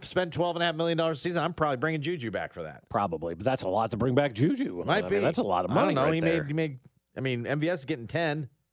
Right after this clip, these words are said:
Speaker 2: I know. Twelve just seems like a sticker shock to me. I don't know. I should maybe do more research and see what these guys
Speaker 1: So,
Speaker 2: make per year
Speaker 1: I'm
Speaker 2: at the
Speaker 1: a,
Speaker 2: wide receiver position, but
Speaker 1: I'm
Speaker 2: that
Speaker 1: a
Speaker 2: seems like a
Speaker 1: no.
Speaker 2: lot for Alan Lazard.
Speaker 1: I'm a no, and I like Alan Lazard. I like the Commandant, six five.
Speaker 2: Yeah.
Speaker 1: Feel like,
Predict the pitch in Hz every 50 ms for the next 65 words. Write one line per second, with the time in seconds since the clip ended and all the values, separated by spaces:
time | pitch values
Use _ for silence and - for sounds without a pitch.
0 | _ - 147 196 208 147 117 - - 233 277 320 254 190 - 208 - - - -
1 | - - 175 190 156 170 - 107 - - 175 156 127 104 - - 90 73 - -
2 | - 90 85 80 78 87 131 165 147 107 87 69 147 - - - 123 - - 135
3 | 127 131 113 120 110 120 120 113 113 101 98 123 123 - - 120 101 - 113 -
4 | - 120 107 101 - 117 101 98 104 104 92 107 120 113 117 110 - - 123 110
5 | 135 160 170 - - - - - - - 95 - - 196 208 185 - - 87 160
6 | 175 - - 175 190 190 175 156 131 180 - 101 101 98 101 101 104 104 156 196
7 | - - - 80 - - 101 123 143 156 143 117 104 95 85 82 73 - - -
8 | - 170 220 175 - - 156 175 151 123 113 117 127 131 131 143 156 143 143 131
9 | - 117 104 98 95 95 92 82 95 87 90 104 110 120 110 - - 104 95 87
10 | 85 82 85 87 85 87 92 - - - - 123 - - - 98 90 90 92 98
11 | 101 98 - 101 95 92 107 104 - _ _ _ _ _ - 131 117 110 110